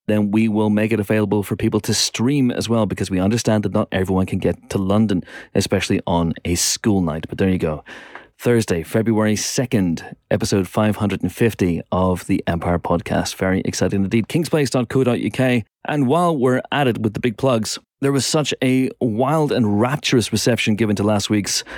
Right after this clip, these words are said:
very special podcast, the preview of twenty twenty-three, on which Noah Baumbach, uh, appeared in conversation with Helen, that we're now launching Noah Baumbach Plus, uh, <laughs> where you can listen to last week's interview with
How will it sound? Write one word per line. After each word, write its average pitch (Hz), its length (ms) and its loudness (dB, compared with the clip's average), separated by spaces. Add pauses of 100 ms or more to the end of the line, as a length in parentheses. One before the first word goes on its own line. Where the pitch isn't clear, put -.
(280)
very 143 220 2
special 117 320 0
podcast, 95 760 0
the 101 260 2
preview 107 600 0
of 95 240 -2
twenty 107 380 0
twenty-three, 104 760 0 (360)
on 107 120 0
which 110 200 0
Noah 113 160 2
Baumbach, 107 760 0
uh, 104 180 2
appeared 107 420 0
in 120 140 0
conversation 107 560 2
with 101 140 0
Helen, 113 320 2 (300)
that 135 120 2
we're 139 60 2
now 156 160 2
launching 139 420 2
Noah 156 200 2
Baumbach 139 500 0 (100)
Plus, - 600 -2
uh, 143 1120 0
<laughs> - 60 -20
where 127 200 2
you 123 140 2
can 120 160 2
listen 151 340 2
to 117 240 2
last 131 300 2
week's - 160 0
interview 110 480 0
with 131 400 0